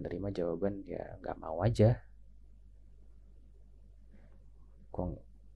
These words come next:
kalau lu jawab kayak gitu, orang bakal kayak, "Hah, nggak mau aja gimana sih?" <laughs>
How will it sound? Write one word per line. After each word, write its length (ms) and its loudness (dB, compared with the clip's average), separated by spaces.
kalau 240 4
lu 80 6
jawab 240 4
kayak 160 4
gitu, 80 2
orang 160 6
bakal 320 2
kayak, 240 -2
"Hah, 160 0
nggak 160 -2
mau 240 -6
aja 240 -8
gimana 320 -8
sih?" 120 -12
<laughs> 360 12